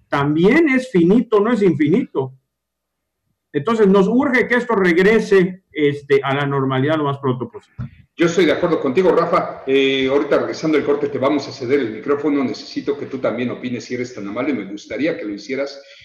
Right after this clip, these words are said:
Speaker 2: Y algo nada más, si la polémica está en el programa, imagínense en las redes sociales. Yo cien por ciento a favor de lo que comenta Michel Salón, presidente del Consejo Coordinador Empresarial, porque además, que digan que hay necesidades y todo, no, señores, estamos hablando que lo más importante es nuestra salud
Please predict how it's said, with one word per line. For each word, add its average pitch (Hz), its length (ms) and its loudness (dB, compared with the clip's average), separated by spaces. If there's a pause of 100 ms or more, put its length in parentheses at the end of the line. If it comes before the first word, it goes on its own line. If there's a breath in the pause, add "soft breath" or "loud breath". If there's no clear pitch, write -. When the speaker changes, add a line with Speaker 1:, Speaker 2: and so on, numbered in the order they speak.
(160 loud breath)
Speaker 2:
Y 165 40 0
algo 240 260 2
nada 220 200 -2
más, 208 360 -4
si 214 100 -2
la 147 180 2
polémica 180 440 0
está - 160 -4
en 190 80 0
el 165 100 -4
programa, 160 340 -2
imagínense 165 520 -4
en 131 60 0
las 123 100 -2
redes 139 160 -4
sociales. - 760 -6
Yo 196 220 4
cien 220 400 -4
por 156 120 -4
ciento 190 300 -2
a 143 100 -4
favor 147 260 -2
de 139 100 0
lo 110 100 -6
que - 140 -16
comenta 143 340 -2
Michel 120 300 -4
Salón, 131 260 -4
presidente 123 360 -8
del - 80 -14
Consejo 123 420 -16 (260)
Coordinador 123 360 -4
Empresarial, 117 520 -6
porque 156 200 0
además, 180 440 -2 (640)
que 127 140 -6
digan 160 300 -4
que 165 80 -4
hay 165 100 -2
necesidades 135 880 -8
y 127 60 -18
todo, 165 200 0
no, 185 200 -6
señores, 131 540 -8
estamos - 380 -8
hablando - 360 -6
que 127 80 -12
lo 117 100 -6
más 302 240 -6
importante 151 460 -4
es 165 80 0
nuestra 143 340 -2
salud 147 380 -4